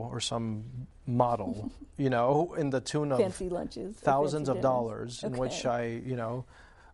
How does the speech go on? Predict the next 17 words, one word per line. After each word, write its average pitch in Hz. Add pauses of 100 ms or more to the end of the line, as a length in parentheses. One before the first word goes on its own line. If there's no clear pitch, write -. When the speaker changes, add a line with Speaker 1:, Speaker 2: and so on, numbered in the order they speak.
Speaker 1:
uh, 113
that 123 (280)
even 147
my 131
wife 135
rarely 117
gets, 131
and 127
she 123
Speaker 2:
<laughs> -
Speaker 1:
kills 139
me 123
for 117
it. 127 (600)
But, 160 (260)
you 160
know, 151